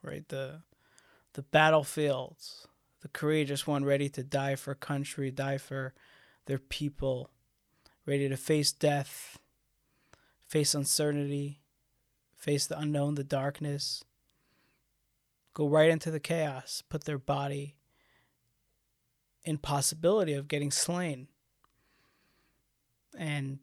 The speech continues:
there's nothing more valuable than being alive. So to be able to give that up for something is putting something higher than being itself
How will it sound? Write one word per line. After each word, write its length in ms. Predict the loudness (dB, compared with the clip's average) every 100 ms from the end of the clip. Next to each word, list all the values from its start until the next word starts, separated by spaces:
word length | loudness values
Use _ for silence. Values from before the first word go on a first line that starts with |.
| -16 -20 _ _ _ 2
there's 220 | 2 4
nothing 320 | 2 2 0
more 240 | 4 4
valuable 580 | 4 6 6 6 4 0
than 320 | 0 -4 -6 0
being 220 | 2 2
alive. 600 | 0 2 0 0 -4 -10 -8
So 540 | -4 -2 -2 -4 -6 -12 -20 -20 -12
to 80 | -2
be 80 |
able 160 | 0 0
to 140 | -4
give 300 | 0 2 2
that 180 | 4 6
up 420 | 8 6 2 _ -20 -20 _ _ _ _ _
for 220 | -6 0
something 640 | 4 4 2 -4 -14 -14 -14
is 380 | -12 -12 -14 -18 _ _ _ _ _ _ _ _ _ _ _ _ _ _ _ _ _ _ _ _ _ _ _
putting 340 | 2 6 6 6
something 400 | 6 6 4 2
higher 800 | 0 6 12 12 12 12 6 0
than 440 | 0 -2 -2 -10 -16 -20 _ _
being 280 | 2 4 2
itself 840 | 0 2 6 6 4 -2 -10 -20